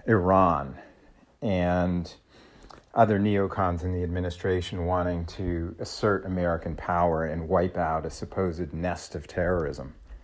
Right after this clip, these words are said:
So I did not find Dan's piece, well, though albeit provocative, not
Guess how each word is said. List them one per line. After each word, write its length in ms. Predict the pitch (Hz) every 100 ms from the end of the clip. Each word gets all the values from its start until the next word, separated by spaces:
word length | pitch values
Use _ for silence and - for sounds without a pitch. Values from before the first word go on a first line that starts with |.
| - - _ - - - _
So 260 | - 120 -
I 400 | 123 127 143 147
did 380 | 127 110 120 107
not 440 | 107 110 107 107
find 680 | - - 101 95 92 87 85 - _ _
Dan's 680 | 117 110 90 98 90 82 - -
piece, 460 | - 110 92 - -
well, 200 | 101 98
though 280 | 107 101 101
albeit 680 | 104 98 85 - 107 95 92
provocative, 800 | - 85 95 104 - - 67 78 - -
not 500 | 98 98 - -